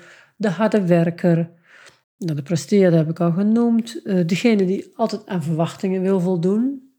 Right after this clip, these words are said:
Dus die het heel belangrijk vindt wat anderen van haar denken. Ik noem dat ook wel eens met buitenogen naar jezelf kijken.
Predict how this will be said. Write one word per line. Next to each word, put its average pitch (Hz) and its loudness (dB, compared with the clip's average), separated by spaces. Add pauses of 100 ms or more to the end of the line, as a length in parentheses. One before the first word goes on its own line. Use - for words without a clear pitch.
(120)
Dus 160 -4
die 170 0
het 139 -4
heel 196 4
belangrijk 165 -2
vindt 151 -8
wat 170 -10
anderen 170 0
van 151 -2
haar 147 -2
denken. 165 -2 (720)
Ik 180 -4
noem 202 4
dat 180 0
ook - -4
wel 185 0
eens 170 -2
met 156 0
buitenogen 175 2
naar 151 -2
jezelf 165 0
kijken. 220 -4